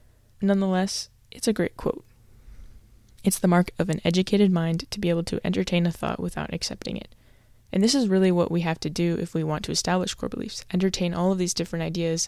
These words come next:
and thoughts, and then ultimately decide which one we really align with to be able to establish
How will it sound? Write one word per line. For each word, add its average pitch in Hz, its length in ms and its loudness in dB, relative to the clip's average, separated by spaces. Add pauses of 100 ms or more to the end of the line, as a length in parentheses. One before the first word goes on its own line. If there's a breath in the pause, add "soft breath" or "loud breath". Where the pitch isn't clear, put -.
(120)
and 175 120 -8
thoughts, 180 320 -2 (600 soft breath)
and 190 240 4
then 208 260 6
ultimately 202 460 2
decide 180 380 0
which 180 220 -2
one 170 200 -2
we 170 280 -2 (440 soft breath)
really 180 180 4
align 156 340 -2
with - 320 -12 (520)
to 180 120 -2
be 156 200 0
able 165 160 2
to - 120 -4
establish - 640 -2